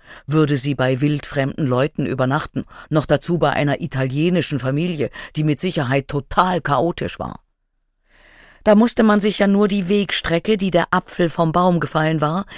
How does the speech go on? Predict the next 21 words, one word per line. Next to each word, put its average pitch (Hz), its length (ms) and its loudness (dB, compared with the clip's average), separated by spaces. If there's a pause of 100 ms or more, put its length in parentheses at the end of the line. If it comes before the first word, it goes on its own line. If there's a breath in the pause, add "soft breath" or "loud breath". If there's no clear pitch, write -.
(140)
zurück 190 420 2
zum 156 320 0
Ast - 440 -10 (100)
ausrechnen. 113 600 -4 (1300)
Außerdem 208 480 4
kann 190 180 4
ich 196 120 0
die 202 100 0
Buchung 202 440 2
nicht 196 180 -2
mehr 190 160 2
rückgängig 190 500 0
machen. - 240 -6 (1160)
„Mama, 220 580 2 (1600)
ich - 140 -2
glaub, 220 380 4 (1400 loud breath)
Papa 226 300 4
ist - 260 -2
im 220 140 0
gleichen 190 480 2
Hotel“, 180 460 -2